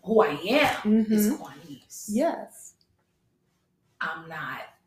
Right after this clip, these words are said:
Speaker 2: That's
Speaker 1: my
Speaker 2: just
Speaker 1: I M D B page.
Speaker 2: That's just what you do. It's not who you are.
Speaker 1: Right. Absolutely.
Speaker 2: But you can plug the I M D B page.
Speaker 1: I mean,
Speaker 2: <laughs>
Speaker 1: capital Q,
Speaker 2: <laughs>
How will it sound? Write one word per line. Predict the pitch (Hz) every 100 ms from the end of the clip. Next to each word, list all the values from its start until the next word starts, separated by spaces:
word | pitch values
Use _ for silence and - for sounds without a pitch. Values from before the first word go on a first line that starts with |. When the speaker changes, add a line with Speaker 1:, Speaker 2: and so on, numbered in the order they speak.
| _ _ _ _ _ _ -
Speaker 2:
That's | 254
Speaker 1:
my | 285
Speaker 2:
just | 285
Speaker 1:
I | 175 185
M | -
D | 180 -
B | 165 -
page. | - 139 - -
Speaker 2:
That's | 233 247 -
just | - 202 196 -
what | 190 175 - -
you | - - - - - _ _ _ _ _ - 175 170
do. | 294 302
It's | - -
not | -
who | 202
you | 220 -
are. | - - -
Speaker 1:
Right. | - - - -
Absolutely. | 175 - 214 214 170 180 196 _
Speaker 2:
But | 208 208
you | 202
can | 247 214
plug | 196 175
the | - -
I | -
M | - -
D | - -
B | -
page. | - - - - -
Speaker 1:
I | - 196
mean, | 226 269 247 233 208 226 - -
Speaker 2:
<laughs> | 480 494 339 277 269 254 196 196 214 185 - - - _ _ - -
Speaker 1:
capital | 185 190 196
Q, | 190 214 202
Speaker 2:
<laughs> | 208